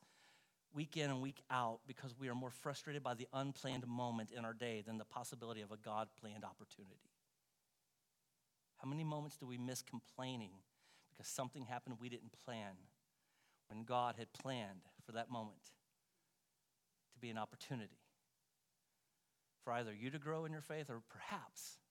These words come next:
maybe, just maybe, somebody else grow in theirs? I know we've got to move on, but what if we become a family of servant missionaries that fully expected and embraced holy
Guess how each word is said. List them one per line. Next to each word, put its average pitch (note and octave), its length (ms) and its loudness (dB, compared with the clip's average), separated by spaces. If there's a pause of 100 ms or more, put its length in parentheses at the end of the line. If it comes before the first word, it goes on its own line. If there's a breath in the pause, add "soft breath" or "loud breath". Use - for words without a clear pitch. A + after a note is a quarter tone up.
(280)
maybe, D#3 260 0
just A#2+ 220 -10
maybe, E3 280 -4
somebody A#2+ 400 -2
else - 360 -12 (1120)
grow A#2 240 0
in G2 100 -6
theirs? - 400 -12 (840 loud breath)
I C3 60 2
know C#3+ 80 6
we've C#3+ 160 0
got C3+ 120 8
to B2 60 0
move B2 160 0
on, G2+ 200 -4 (460 loud breath)
but B2+ 200 -4
what E3 220 2
if D#3 180 -4
we E3+ 80 0
become D#3 260 -4
a C3 60 -2
family D3 420 0
of C#3 80 -6
servant C#3 400 -2
missionaries A#2+ 440 -2
that B2+ 80 -8 (140)
fully C#3+ 300 -4
expected - 680 -2 (400 loud breath)
and A#2+ 100 0
embraced A#2 800 -2 (320 loud breath)
holy A#2+ 460 -2